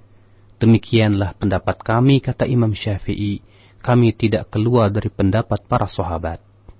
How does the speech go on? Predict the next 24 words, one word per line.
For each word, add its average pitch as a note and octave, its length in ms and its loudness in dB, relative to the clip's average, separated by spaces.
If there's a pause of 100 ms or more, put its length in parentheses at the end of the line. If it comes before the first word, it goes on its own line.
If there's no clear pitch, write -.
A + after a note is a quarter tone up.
(840)
Kalau F3 480 6
ternyata F3 640 4
ada F3 240 4
seorang E3+ 400 4
sahabat E3+ 560 4
berpendapat E3 800 4 (240)
dan D3+ 240 4
tidak E3+ 240 4
diselisihi F3 1040 4
oleh E3+ 240 4
sahabat E3 480 2
yang D#3+ 240 4
lainnya, A#3+ 560 6 (400)
itu B2+ 240 -2
pun A2+ 240 2
kami A2 240 2
ambil C3+ 400 2
pendapatnya. G2 800 0
Subhanallah, G2+ 640 -4
di F#2+ 80 -8
sini D3+ 240 4
Imam C#3 320 2
Syafi'i F3 400 2
rahimahullah, E3 800 2